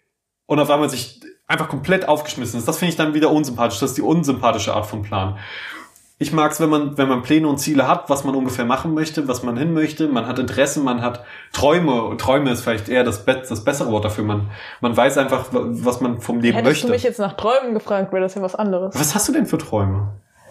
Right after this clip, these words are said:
Speaker 2: Ja, das, die Frage steht da nicht. <laughs>
Speaker 1: Ey, man muss auch spontan sein und improvisieren.
Speaker 2: Natürlich.
Speaker 1: Sag
Speaker 2: Aber
Speaker 1: mal
Speaker 2: das
Speaker 1: ein,
Speaker 2: führt zu weit.
Speaker 1: sag mal ein Träumlein.
Speaker 2: Ein Träumlein?
Speaker 1: Ein kleines Träumlein. Was hast du für ein Träumlein?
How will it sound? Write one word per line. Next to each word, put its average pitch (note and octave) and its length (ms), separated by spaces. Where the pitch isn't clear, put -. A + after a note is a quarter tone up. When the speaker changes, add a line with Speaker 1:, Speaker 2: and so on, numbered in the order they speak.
Speaker 2:
Ja, G#3 100
das, - 380
die A3 100
Frage G#3+ 260
steht A3 220
da G3+ 80
nicht. G3+ 320
<laughs> - 240
Speaker 1:
Ey, D3+ 100
man E3 160
muss F3+ 180
auch E3+ 120
spontan D#3 420
sein C3 160
und A#2 140
improvisieren. B2+ 760
Speaker 2:
Natürlich. C#4 840
Speaker 1:
Sag - 180
Speaker 2:
Aber C#4+ 60
Speaker 1:
mal E3 80
Speaker 2:
das - 80
Speaker 1:
ein, C#3+ 100
Speaker 2:
führt - 140
zu B3+ 160
weit. G#3 260
Speaker 1:
sag D3+ 160
mal D#3+ 80
ein D3+ 140
Träumlein. G#2+ 560
Speaker 2:
Ein A#3+ 140
Träumlein? D4 480
Speaker 1:
Ein C#3+ 80
kleines C#3+ 300
Träumlein. G#2 520
Was C3+ 160
hast C#3+ 160
du B2+ 60
für B2 100
ein A#2 80
Träumlein? G2+ 540